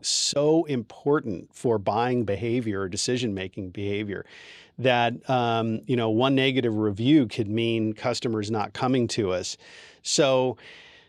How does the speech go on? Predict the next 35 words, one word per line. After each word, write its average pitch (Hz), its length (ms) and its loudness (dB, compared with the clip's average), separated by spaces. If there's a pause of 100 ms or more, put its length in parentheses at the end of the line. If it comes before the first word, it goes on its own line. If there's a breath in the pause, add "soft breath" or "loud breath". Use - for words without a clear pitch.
(100)
this 143 220 2
is 170 160 6
a 147 120 4
problem. 127 640 2
Now, 127 340 2
of 135 160 -2
course, 175 260 4
if 127 80 2
it's 123 140 -4
a 135 80 2
legitimate 127 520 2
customer 131 580 2
that 104 120 0
feels 117 540 0
that 104 340 -2
they 104 140 -2
had 113 140 0
a 107 40 -2
bad 110 240 0
experience, 127 760 0
that 123 120 -2
they 156 80 0
have 156 120 0
a 165 40 2
right 147 300 0
to 110 100 -8
post - 440 -2
that. 85 140 -4
That's 98 220 -4
the 117 80 0
whole 110 160 0
purpose 147 500 -4
of 98 120 -8
online 92 460 -4
reviews. 104 580 -6